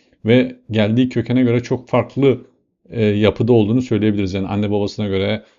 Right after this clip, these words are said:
daha farklı özelliklere sahip kendisi veya atalarına göre de diyebiliriz.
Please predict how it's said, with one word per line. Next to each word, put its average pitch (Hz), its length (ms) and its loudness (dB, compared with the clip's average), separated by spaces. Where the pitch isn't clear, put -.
daha 107 180 2
farklı 110 460 -2
özelliklere 104 520 -2
sahip 85 380 -6
kendisi 85 560 -6
veya 98 220 2
atalarına 104 580 -2
göre 95 240 -2
de 87 140 -6
diyebiliriz. 87 640 -4